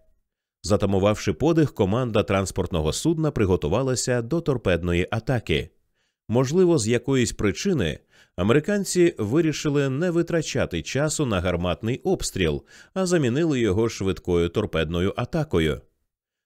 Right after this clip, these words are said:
Транспортне судно стало виписувати зигзаги.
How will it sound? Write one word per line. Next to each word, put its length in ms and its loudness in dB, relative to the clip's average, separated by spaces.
Транспортне 640 -2
судно 380 2
стало 360 0
виписувати 800 0
зигзаги. 760 0